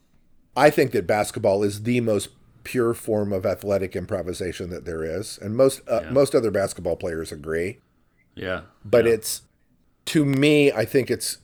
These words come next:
Speaker 1: I think in, in seeing how an improv show is going in a group is very much like being aware of if, if they're playing man-to-man or zone. You wanna go there
Speaker 2: Mm-hmm.
Speaker 1: with me? <laughs>
Speaker 2: Yeah.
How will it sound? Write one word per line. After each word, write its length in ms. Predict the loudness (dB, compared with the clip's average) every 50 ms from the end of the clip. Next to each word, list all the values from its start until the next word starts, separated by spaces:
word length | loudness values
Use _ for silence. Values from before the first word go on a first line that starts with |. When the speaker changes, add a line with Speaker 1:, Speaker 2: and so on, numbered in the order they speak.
| -4
Speaker 1:
I 80 | -4 0
think 340 | 2 2 2 2 0 -6 -12 _
in, 200 | 0 0 0 -2 -4 -2
in 140 | -2 -2 -2 -2 _ -8
seeing 320 | -6 0 4 4 4 6
how 220 | 4 4 6 6
an 80 | 6 4
improv 340 | 4 2 2 0 0 0 2
show 180 | 2 2 4
is 120 | 4 0 2
going 380 | 2 2 4 4 2 0 -2 -4 -6 _ -4
in 120 | -2 -2
a 80 | -2 -4
group 460 | -4 -4 -2 2 2 2 2 0 -4 -14 _ _ _ _ _ _ _ _ _ _ _ _
is 220 | 0 0 0 0
very 680 | -4 -8 -10 0 6 6 8 8 8 6 2 2 0 0
much 480 | 0 0 0 2 2 2 0 -4 -8 -2
like 260 | -2 -2 -2 -2 -2
being 260 | -2 0 0 0 0
aware 380 | 0 2 2 2 2 2 2 0
of 140 | 0 -2 -2
if, 300 | -6 -10 -10 -12 -14 -14 -8 -6
if 200 | -6 -6 -4 -2
they're 160 | -2 -2 -2
playing 320 | -2 -4 -4 -4 -2 -4
man-to-man 540 | -4 -4 -4 -4 -4 -4 -6 -6 -6 -6 -6
or 80 | -8 -10
zone. 380 | -8 -8 -10 -10 -10 -12 -16 -18 _ _ _ _ _ _ _ _ _ _
You 100 | -6 -4
wanna 140 | -4 -2 -2
go 120 | -2 -2
there 100 | 0 0
Speaker 2:
Mm-hmm. 40 | 0
Speaker 1:
with 140 | -2 -2 -4 -6 -8 -10 -12 -16 -10 -10 -4 -4 -4 -4 -4
me? 100 | -8 -10 -10
<laughs> 60 | -18 -20 -20 -20 _ _ _ _ -10
Speaker 2:
Yeah. 360 | -4 0 2 2 2 0 -2